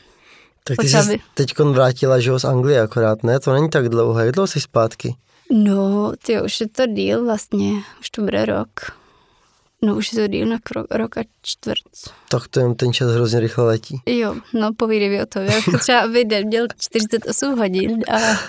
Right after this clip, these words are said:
Speaker 2: a tak, to by se mi líbilo.
Speaker 1: A hned po napadení Ukrajiny Ruskem se zvedla, jak už si sama řekla, docela velká vlna jako solidarity tady kolem nás. A myslíš si,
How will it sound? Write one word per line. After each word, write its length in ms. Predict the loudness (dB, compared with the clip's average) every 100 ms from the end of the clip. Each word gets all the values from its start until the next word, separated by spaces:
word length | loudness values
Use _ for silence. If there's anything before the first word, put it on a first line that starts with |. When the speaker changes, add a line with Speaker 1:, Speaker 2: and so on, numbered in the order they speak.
| -14 -20 -20 -20 -20 _ -2
Speaker 2:
a 220 | 0 -2 -4
tak, 180 | -10 -12 -20 -10
to 100 | -6
by 100 | -4
se 100 | -4
mi 120 | -2
líbilo. 360 | -2 -2 -2 -2 -6 _ _ _ -20 -20 -14 -4
Speaker 1:
A 220 | 2 6 6
hned 280 | 6 4
po 100 | 2
napadení 480 | 2 2 2 2 2
Ukrajiny 320 | 2 4 6
Ruskem 520 | 4 2 2 2 2 -2
se 360 | 0 2 2 0
zvedla, 480 | -2 0 2 4
jak 160 | 2 2
už 100 | -2
si 100 | 0
sama 260 | 2 2 4
řekla, 300 | 2 2 2
docela 340 | 0 0 2
velká 340 | 2 2 4
vlna 220 | 4 4 2
jako 220 | 2 0
solidarity 560 | 2 0 2 0 0
tady 220 | -2 -2 0
kolem 320 | 2 2 2
nás. 400 | 0 -4 -8 -12 -16 -18 -10
A 180 | 0 2
myslíš 560 | 4 2 2 0 0 0
si, 400 | 2 2 2